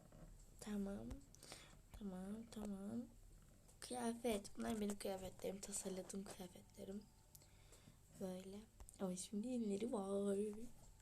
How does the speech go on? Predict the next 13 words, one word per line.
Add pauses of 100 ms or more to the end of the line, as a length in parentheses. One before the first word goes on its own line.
(540)
Ay,
arkadaşlar,
çok
tatlı
oldu. (840)
Oha. (1800)
Ay,
çok (120)
güzel. (280)
Bunlar
ne
kadar (100)
güzelmiş.